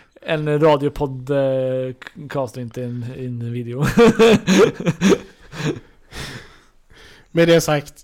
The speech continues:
Speaker 2: sprid gärna inlägget. Gilla oss på Facebook.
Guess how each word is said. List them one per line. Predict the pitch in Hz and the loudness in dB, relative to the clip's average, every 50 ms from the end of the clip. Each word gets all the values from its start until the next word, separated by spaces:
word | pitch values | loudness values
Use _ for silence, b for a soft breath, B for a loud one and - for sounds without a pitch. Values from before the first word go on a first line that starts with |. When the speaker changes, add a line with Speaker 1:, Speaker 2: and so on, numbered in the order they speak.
| _ _ _ _ _ _ _ _ _ - | _ _ _ _ _ _ _ _ _ -14
Speaker 2:
sprid | - - - - 165 160 165 160 | -14 -8 -2 2 4 4 6 6
gärna | 156 151 151 151 | 6 6 6 4
inlägget. | 151 147 143 139 143 139 135 143 143 143 - - - _ _ _ _ _ _ _ _ - | 2 2 2 0 0 0 -2 -2 -4 -6 -8 -16 -20 _ _ _ _ _ _ _ _ -14
Gilla | 180 156 147 165 165 147 143 143 | -10 -4 0 2 4 4 4 2
oss | 147 143 | 0 -2
på | - - 151 | -2 -4 -4
Facebook. | - 160 143 139 131 - - 143 135 127 - - - - - | 0 0 0 0 -2 -4 -4 -6 -6 -6 -8 -12 -20 -20 -20